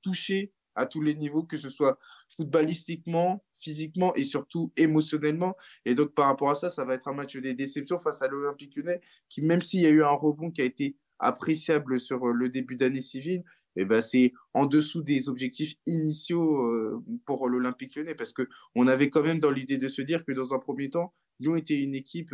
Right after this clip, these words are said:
capable de jouer le podium. Bon, même si ils avaient terminé, euh, non, très loin, euh, la saison dernière en Ligue un, mais on se disait qu'à partir du moment où il n'y avait pas la Ligue des Champions, où il y avait un mercato, t'as quand même recruté, euh, Lacazette qui est en po-,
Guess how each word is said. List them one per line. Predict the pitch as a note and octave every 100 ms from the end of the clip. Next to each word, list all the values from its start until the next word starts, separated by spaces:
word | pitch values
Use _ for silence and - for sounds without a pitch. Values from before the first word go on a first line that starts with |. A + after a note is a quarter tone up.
| A#2+
capable | - C3 E3 D#3 C3+
de | B2+
jouer | B2+ D3 C#3+
le | C3+
podium. | - D#3 D#3+ D3+ - _ _ _ -
Bon, | C3+
même | C3+ D#3
si | D#3 - F3+ F3+ - -
ils | C#3
avaient | B2+ C3+
terminé, | C#3+ C#3+ C#3+ C#3+ C3+
euh, | B2+ B2+ A#2 A#2 _ _ A#2+
non, | B2+ D2 G2+ - A#2+ -
très | - D#3+
loin, | D#3 D#3+ D#3+ D#3 _ -
euh, | A2+ A2+
la | A#2+
saison | B2 C3 C3
dernière | C3+ C3 C3 B2
en | B2
Ligue | B2 C3
un, | C3 - - -
mais | D#3+
on | G3+
se | G#3
disait | F3+ E3+ D#3+ G3 G3+
qu'à | E3+
partir | D3+ C#3+ D3+
du | D3+
moment | D#3 D#3 -
où | G#3 G#3+
il |
n'y | G3
avait | D#3+ E3
pas | D#3+ C#3+
la | C3+
Ligue | C#3 C#3
des | C#3+
Champions, | D3+ D3+ F#3 F3+ - - -
où |
il | D#3
y |
avait | D3+ D#3 D#3+
un | D3+
mercato, | D3+ D3+ - D3+ F#3 E3
t'as | A#2
quand | -
même | B2+ C3+
recruté, | B2 A#2+ C3+ C#3+ C3+
euh, | A#2+ A2+
Lacazette | A#2+ B2+ C#3 C3+ D#3 D#3 - - _
qui | - C3+
est |
en | C3+ C3
po-, | C3 D3